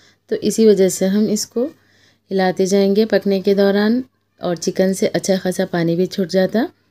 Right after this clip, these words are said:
तो एक्स्ट्रा कोई पानी ऐड नहीं करेंगे हम। और थोड़ा सा पकने के दौरान हम इसमें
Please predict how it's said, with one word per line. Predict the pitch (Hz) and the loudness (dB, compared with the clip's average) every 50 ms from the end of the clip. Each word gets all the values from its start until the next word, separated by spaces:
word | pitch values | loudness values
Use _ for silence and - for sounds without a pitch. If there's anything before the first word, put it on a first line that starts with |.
| _ _ _ | _ _ _
तो | - - - | -12 -10 -8
एक्स्ट्रा | - 165 - - 185 180 175 | -8 -8 -4 -2 -2 -2 -2
कोई | - - 185 185 | -2 -2 -4 -4
पानी | 175 - 180 175 170 180 185 | -4 -4 -4 -2 -2 0 0
ऐड | 180 180 170 | 0 0 -2
नहीं | 180 185 175 | -2 -6 -6
करेंगे | - 185 180 185 185 185 180 196 196 | -4 -4 -4 -2 -4 -4 -4 -6 -6
हम। | 202 262 349 - _ _ _ _ _ _ _ _ _ _ _ _ - | -6 -6 -8 -8 _ _ _ _ _ _ _ _ _ _ _ _ -2
और | 208 214 214 208 208 - | 0 2 2 2 0 0
थोड़ा | - 233 226 226 220 | 0 2 4 2 2
सा | 214 - 220 214 | 0 0 -2 0
पकने | - 185 - 202 202 208 | 0 0 0 2 0 2
के | 208 220 202 | 2 2 4
दौरान | 202 202 202 202 196 196 202 | 4 4 4 4 2 2 2
हम | 202 202 | 0 0
इसमें | 202 196 - 214 226 262 | -2 -2 0 0 0 0